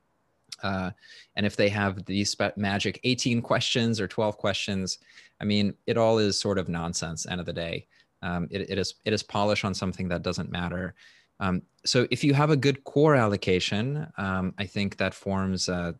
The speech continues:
a strong chassis. But then I think as you, as you've let this theme go, as the industry has let the, um, the index become the market, um, we've had some really strange outcomes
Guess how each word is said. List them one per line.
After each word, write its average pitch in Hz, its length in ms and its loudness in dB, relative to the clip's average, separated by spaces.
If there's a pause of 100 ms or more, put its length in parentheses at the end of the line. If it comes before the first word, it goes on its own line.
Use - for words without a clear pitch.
a - 60 -6
strong 95 400 -2
chassis. 95 600 -4 (520)
But 107 60 -6
then 135 260 4 (420)
I 117 120 0
think 123 340 -2
as 113 200 2
you, 113 380 2
as 110 220 0
you've 110 200 -2
let 110 280 0
this - 220 -2
theme 107 340 0
go, 87 580 -2
as 104 160 -6
the 110 100 0
industry 107 380 0
has 98 200 0
let 98 200 0 (140)
the, 90 280 -2 (560)
um, 87 400 -2 (460)
the 98 640 0 (220)
index 120 560 2
become 104 400 -2
the 90 100 -2
market, 87 640 -4 (380)
um, 92 420 -6 (640)
we've 107 320 -4
had 127 220 0
some 117 240 2
really 104 300 2
strange 95 440 -2
outcomes 87 640 -6